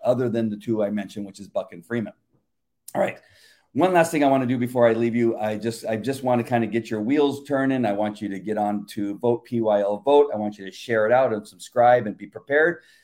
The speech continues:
because I got some interviews. I'm already reaching out to people to do some interviews about this, uh, rezoning that's happening in our communities. And what it is you need to know about that. And if, are we late? Is there nothing we can do about it?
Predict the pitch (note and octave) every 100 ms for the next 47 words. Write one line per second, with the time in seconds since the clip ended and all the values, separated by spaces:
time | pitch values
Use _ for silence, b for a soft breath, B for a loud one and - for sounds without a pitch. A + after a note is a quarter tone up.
0 | b G#2+ A#2 A2 G2+ A2+ G#2+ G2+ A#2 C#3+
1 | B2 C3 C3 A2+ G#2+ G#2+ G#2+ G#2 A#2+ B2
2 | A2+ A#2 A#2+ - A#2+ A2 G#2 A2 G#2+ A2+
3 | C3 A#2+ B2+ A#2+ F#2 G#2 G2 - F#2+ -
4 | - F#2 F2+ E2+ A2+ A2+ G2 G#2+ B2 D#3+
5 | F#3 - B2+ B2+ - _ - C3 B2+ B2
6 | A#2+ B2 A#2 - C3 D3 D3 E3+ - b
7 | b b G#2 G#2+ A#2 A#2 A2 G#2+ A2+ G#2
8 | A2 G#2 G2 G2 B2 D#3 D3+ - G2+ G2
9 | G2 - G#2 G2+ G2 G2+ D3 D#3+ - G#2+
10 | G#2 G2+ G#2+ - A#2 A2+ - G#2 E3 D#3
11 | E3 E3